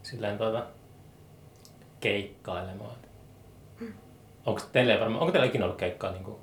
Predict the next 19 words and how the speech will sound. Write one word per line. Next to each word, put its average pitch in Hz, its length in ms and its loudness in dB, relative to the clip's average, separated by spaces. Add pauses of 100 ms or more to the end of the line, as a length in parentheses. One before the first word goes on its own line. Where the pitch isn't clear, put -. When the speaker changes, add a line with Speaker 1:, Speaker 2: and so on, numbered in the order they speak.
Speaker 1:
Turun 107 220 2
ulkopuolella - 580 -4
vielä? 127 180 -10 (720)
Speaker 2:
Ei, 240 440 4 (100)
ei, 214 220 2
ja 190 60 -2
se - 120 -2
Speaker 1:
Niin - 80 4
mä 214 60 6
Speaker 2:
oli 202 80 4
Speaker 1:
mie-, - 100 4
Speaker 2:
oikeastaan, 196 380 0
Speaker 1:
muistin. 190 200 0
Speaker 2:
oikeastaan 185 460 -4
se - 200 -8 (460)
syy 240 300 4
tähän, 269 400 4 (460)
tähän 202 280 -2
tota - 380 -4